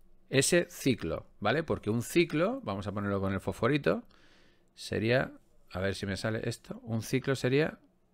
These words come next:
esto, ¿vale? Igual que en una onda cuadrada, un ciclo sería esto, el tiempo que está en alto y el tiempo que está en bajo completo, ¿vale? Hasta que sube y, bueno, luego ya hace, ¿bien?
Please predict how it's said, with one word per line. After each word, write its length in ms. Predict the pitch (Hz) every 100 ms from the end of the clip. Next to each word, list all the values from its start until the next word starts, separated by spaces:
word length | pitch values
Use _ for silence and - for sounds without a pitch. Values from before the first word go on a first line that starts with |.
| _ _ _ _ _
esto, 440 | - - - 208 240 _ _ _ _ _ _ _ _ _
¿vale? 340 | - 87 123
Igual 280 | 120 82 80
que 260 | 85 85 85
en 80 |
una 120 | 92 92
onda 200 | 92 95
cuadrada, 480 | 101 123 151 165 -
un 140 | 101
ciclo 420 | - 135 131 160
sería 420 | 160 95 110 147 - -
esto, 520 | - - - - 80
el 80 | 78
tiempo 240 | 90 82
que 60 | 85
está 220 | 82 98
en 80 | 101
alto 360 | 135 135 170 185
y 60 |
el 100 | 120
tiempo 280 | 90 87 90
que 60 | 87
está 180 | -
en 120 | 127 95
bajo 280 | - -
completo, 480 | - 87 98 90 85
¿vale? 180 | 95 165
Hasta 240 | 127 -
que 100 | 73
sube 380 | - 131 147 190
y, 80 | 135
bueno, 260 | 92 92 113
luego 220 | 98 95
ya 120 | 98
hace, 300 | - 147 175 - _ _ _ _ _ _ -
¿bien? 320 | 131 226